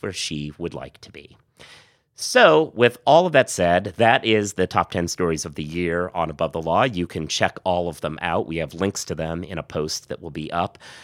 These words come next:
outlining the top ten stories. If you want to go back and revisit some of the fun of the year, we're all here at Above the Law looking forward to another year of mayhem in the legal profession, and we hope you all are too. With that said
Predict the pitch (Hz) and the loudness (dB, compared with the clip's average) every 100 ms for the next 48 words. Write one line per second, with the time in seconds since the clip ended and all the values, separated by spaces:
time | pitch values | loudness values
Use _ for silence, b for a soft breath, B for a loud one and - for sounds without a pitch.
0 | B B - 78 76 78 76 78 78 - | B B -4 -4 0 -2 -2 -4 -6 -2
1 | 76 - 78 71 - 78 85 139 165 - | -2 -2 -6 -6 -4 -4 -2 -2 -4 -10
2 | B B - 82 80 78 87 80 85 98 | B B -10 -6 -4 -4 -4 0 2 2
3 | - 80 78 104 90 92 85 80 98 - | 0 -4 -4 -6 -4 -4 -2 -4 -6 -8
4 | - 87 80 - 87 82 82 - 85 87 | -4 -4 -6 -4 -2 0 -2 -6 -8 -8
5 | 85 82 92 165 B B B B 143 156 | -6 -6 -6 -8 B B B B 2 4
6 | 147 139 110 107 101 87 85 92 90 95 | 4 2 4 4 4 2 0 2 4 4
7 | 87 92 87 90 87 98 101 - 85 80 | 0 -6 -6 -2 0 -2 -4 -6 -4 -2
8 | 82 90 92 85 80 80 80 85 80 78 | 0 0 0 -2 -4 -10 -6 -6 -6 -8
9 | 76 80 76 76 - b b b 87 87 | -6 -6 -6 -10 -16 b b b -4 0
10 | 80 85 85 76 87 73 85 78 80 78 | 0 0 -4 -2 -4 -6 -6 -6 -6 -6
11 | - 76 78 73 113 156 180 - 87 90 | -10 -8 -6 -4 -4 -4 -8 -10 -6 -4
12 | 90 92 87 87 - 82 82 80 80 78 | -4 -4 -4 -4 -4 -6 -4 -2 -4 -4
13 | 82 80 - 139 85 64 B B B B | -4 -4 -2 -2 -2 -4 B B B B
14 | 95 92 117 - - 101 87 131 | -4 2 2 2 0 2 4 2